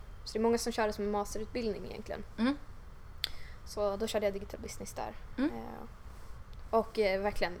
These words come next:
Speaker 1: bästa valet. Så roligt.
Speaker 2: Vad är det som är så bra? <laughs>
Speaker 1: Eh, <laughs> nej, men jag tror framförallt, ehm, dels, eh, i, i och med att jag har vuxit upp här i Stockholm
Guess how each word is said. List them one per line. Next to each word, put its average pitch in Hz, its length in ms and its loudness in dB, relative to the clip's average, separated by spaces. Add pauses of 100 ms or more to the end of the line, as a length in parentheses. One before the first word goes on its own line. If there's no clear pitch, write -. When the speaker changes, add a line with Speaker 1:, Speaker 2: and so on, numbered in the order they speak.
Speaker 1:
bästa 208 300 0
valet. - 420 -2 (220)
Så 202 400 2
roligt. - 440 -6 (240)
Speaker 2:
Vad 226 160 12
är 202 40 12
det 196 80 12
som 208 240 0
är 196 100 4
så 185 420 2
bra? 208 200 -4 (140)
<laughs> 285 60 2 (520)
Speaker 1:
Eh, 240 260 12 (120)
<laughs> 254 200 8 (120)
nej, 254 240 8
men 285 180 10
jag 254 140 8
tror 302 120 6
framförallt, 269 760 6 (140)
ehm, 208 540 4 (680)
dels, 262 580 6 (880)
eh, 240 80 2
i, 226 260 6
i 220 40 4
och 233 40 4
med 226 80 6
att 208 160 2
jag 233 80 10
har 240 120 10
vuxit 226 280 2
upp 226 180 4
här 196 160 4
i 196 400 -2
Stockholm 196 960 0